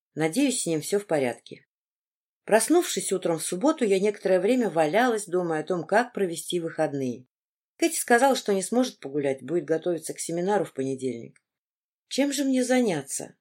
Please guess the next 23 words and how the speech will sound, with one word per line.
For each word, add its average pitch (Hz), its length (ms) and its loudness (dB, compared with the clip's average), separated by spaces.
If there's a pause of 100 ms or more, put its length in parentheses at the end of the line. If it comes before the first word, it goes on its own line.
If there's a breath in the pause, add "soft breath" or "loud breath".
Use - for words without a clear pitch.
(140)
Может, 160 320 0
сходить 175 360 -2
на 185 120 2
землю 185 300 0
за 208 140 2
платьем? 240 500 0 (460)
Со 190 180 6
дня 254 180 8
нашего 214 340 2
с 208 80 -6
Кэти 220 240 2
похода 214 460 4
по 202 120 -4
магазинам 214 640 2
прошло 233 360 0
две 240 200 0
недели. 156 640 -4 (300)
По 220 180 4
идее, 254 340 2
платья 202 380 -2
должны 156 340 -2
были 160 180 -4
привезти. 139 680 -8